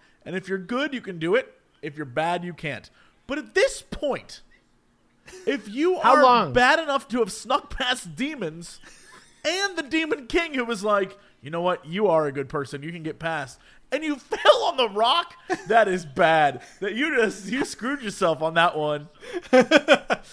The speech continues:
Speaker 3: be like, "Can I get a second try? Second try, Demon King,
Speaker 1: Like,
Speaker 3: please."
Speaker 1: come
Speaker 3: I
Speaker 1: on,
Speaker 3: just
Speaker 1: I just, like, I was
Speaker 2: I
Speaker 1: never
Speaker 2: just
Speaker 1: good at
Speaker 2: have naturally
Speaker 1: balancing.
Speaker 2: bad balance. Like, it's just weird. Like, I just
Speaker 3: I'm not used to this, no, this, this, this weird non-corporeal form.
Speaker 1: It
Speaker 3: I'm not
Speaker 1: really is
Speaker 3: quite
Speaker 1: kind of
Speaker 3: with
Speaker 1: like a
Speaker 3: the
Speaker 1: luck
Speaker 3: center
Speaker 1: thing. At
Speaker 3: balance.
Speaker 1: that, what if you're, like, really good, but you suck at balance, and they're like, "Nope, sorry,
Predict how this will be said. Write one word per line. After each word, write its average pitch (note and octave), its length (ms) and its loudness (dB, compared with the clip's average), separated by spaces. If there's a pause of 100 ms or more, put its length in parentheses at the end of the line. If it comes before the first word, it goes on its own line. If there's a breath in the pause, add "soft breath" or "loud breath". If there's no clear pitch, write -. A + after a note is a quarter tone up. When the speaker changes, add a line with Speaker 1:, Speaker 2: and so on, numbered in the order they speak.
(240 loud breath)
Speaker 3:
be C4+ 100 2
like, E4 120 4
"Can F4 100 6
I E4+ 40 2
get E4 180 2
a - 40 -12
second D4 200 -4
try? C4+ 220 2
Second B3+ 240 -2
try, G3+ 180 2
Demon F#3+ 240 -6
King, G3 180 -4
Speaker 1:
Like, F3 60 -10
Speaker 3:
please." A3 260 -2
Speaker 1:
come - 100 0
Speaker 3:
I - 40 2
Speaker 1:
on, D#3 60 0
Speaker 3:
just G#3 120 0
Speaker 1:
I C4 60 -14
just, D#4+ 220 -10
like, C#4+ 240 -6
I D4 100 0
was D4 180 -6
Speaker 2:
I G3+ 60 6
Speaker 1:
never A#3+ 120 6
Speaker 2:
just C#4+ 120 0
Speaker 1:
good C#4+ 80 6
at C4+ 60 8
Speaker 2:
have B3 60 2
naturally C4 360 4
Speaker 1:
balancing. A#3+ 240 4
Speaker 2:
bad - 0 -
balance. A#3 460 2
Like, G#3 180 -2
it's G#3 180 -2
just A#3 200 -8
weird. G#3 320 0
Like, F#3 200 2
I F#3 120 0
just A3+ 100 4
Speaker 3:
I'm D4 60 8
not E4 160 6
used E4 220 6
to D4 60 -4
this, D4 160 -2
no, C#4+ 300 2
this, B3 340 -4
this, A3+ 280 -8
this A3+ 280 -8
weird A#3+ 360 -4
non-corporeal G#3+ 680 0
form. B3 540 -4
Speaker 1:
It C4+ 100 -8
Speaker 3:
I'm G3+ 120 -4
not E4+ 80 -2
Speaker 1:
really E4+ 140 -6
is D#4+ 40 -6
Speaker 3:
quite - 140 -4
Speaker 1:
kind D4 200 -4
of - 60 -2
Speaker 3:
with F#3+ 120 2
Speaker 1:
like G#3 100 6
a - 40 2
Speaker 3:
the G3+ 60 -2
Speaker 1:
luck F#3+ 140 0
Speaker 3:
center D#3+ 120 -6
Speaker 1:
thing. - 120 -4
At A#3 60 -2
Speaker 3:
balance. A#3+ 260 -2
Speaker 1:
that, B3 40 -4
what D#4 100 2
if F#4+ 100 -10
you're, D#4+ 80 -10
like, B3 140 -8
really A3 180 -6
good, A3 220 -6
but F3 80 -12
you D#3+ 80 -10
suck F#3 200 -10
at F3 100 -8
balance, D#3+ 380 -6
and C#3+ 80 -18
they're D3+ 80 -10
like, D3+ 200 -4
"Nope, D3 280 -6
sorry, C#3+ 480 -6